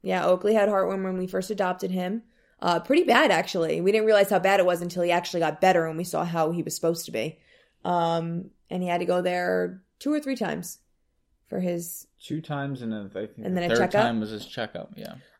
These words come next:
Speaker 1: Um, for those of you who don't know, heartworm can be very serious. They can't really tell how bad it is, um, but they have to treat it as soon as possible. So, um, he was on medication for a while there. Was it antibiotics?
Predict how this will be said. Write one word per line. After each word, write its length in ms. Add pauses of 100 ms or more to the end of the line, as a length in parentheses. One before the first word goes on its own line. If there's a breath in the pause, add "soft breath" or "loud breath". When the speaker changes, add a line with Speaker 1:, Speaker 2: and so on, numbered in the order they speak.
Speaker 1:
Um, 580 (140)
for 180
those 220
of 80
you 80
who 100
don't 320
know, 500
heartworm 320
can 140
be 60
very 360
serious. 440
They 100
can't 240
really 220
tell 200
how 160
bad 320
it 120
is, 400 (320 soft breath)
um, 420
but 220
they 80
have 220
to 100
treat 260
it 300
as 180
soon 160
as 100
possible. 680 (240 loud breath)
So, 560
um, 320
he 100
was 140
on 160
medication 520
for 140
a 80
while 380
there. 420 (140)
Was 200
it 60
antibiotics? 680